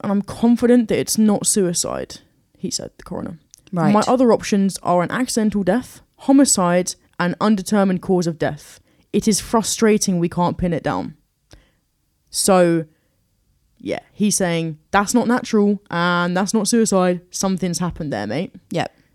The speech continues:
Speaker 1: Basically. And Sea Turtle seventy says it himself. "This is my opinion, and I don't care who you are, you don't try to climb headfirst into a chimney via a hole rusted through the top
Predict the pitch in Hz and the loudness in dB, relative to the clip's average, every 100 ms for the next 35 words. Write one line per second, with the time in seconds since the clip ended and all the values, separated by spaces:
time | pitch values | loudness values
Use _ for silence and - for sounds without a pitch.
0 | _ - - - - - _ _ - - | _ -8 -8 -12 -16 -18 _ _ -20 -20
1 | - - _ _ 220 220 220 220 208 - | -20 -20 _ _ 0 2 2 2 0 -4
2 | - 339 320 277 254 233 208 202 185 185 | 0 2 4 4 4 2 2 2 0 -2
3 | 190 175 180 165 165 156 - - _ _ | -2 -2 -2 -2 -4 -4 -10 -20 _ _
4 | _ - 339 320 277 262 220 240 214 101 | _ -2 0 2 4 4 2 2 2 0
5 | 127 233 262 _ _ _ _ _ _ _ | -2 -2 -4 _ _ _ _ _ _ _
6 | _ _ _ 214 220 208 277 247 254 220 | _ _ _ 0 2 4 4 4 4 4
7 | 214 196 214 107 180 208 202 214 262 262 | 4 2 2 2 0 -4 -4 4 4 4
8 | 254 247 - - 226 208 226 - 208 214 | 4 2 2 0 0 2 0 0 0 0
9 | 196 196 - 233 208 175 165 175 180 175 | 0 -2 0 0 2 0 0 2 2 0
10 | - - 233 247 247 - 202 240 - 262 | -2 2 6 6 4 2 0 0 -2 -6
11 | - 294 285 285 - 285 - | -2 0 2 0 0 -2 -2